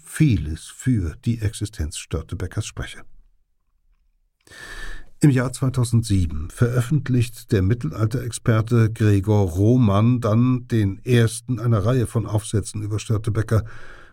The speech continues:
Roman nähert sich den Quellen aus einer Perspektive, die bis dahin vernachlässigt worden ist.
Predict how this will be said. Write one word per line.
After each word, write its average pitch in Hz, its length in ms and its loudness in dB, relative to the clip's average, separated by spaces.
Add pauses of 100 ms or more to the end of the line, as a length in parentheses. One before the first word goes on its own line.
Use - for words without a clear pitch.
(120)
Roman 147 840 2
nähert 123 360 4
sich 110 160 -6
den 120 180 0
Quellen 110 460 2
aus 113 180 -2
einer 117 220 0
Perspektive, 110 800 0
die 107 80 0
bis 104 200 -2
dahin 101 320 2
vernachlässigt 104 1000 0
worden 90 320 0
ist. 98 340 -2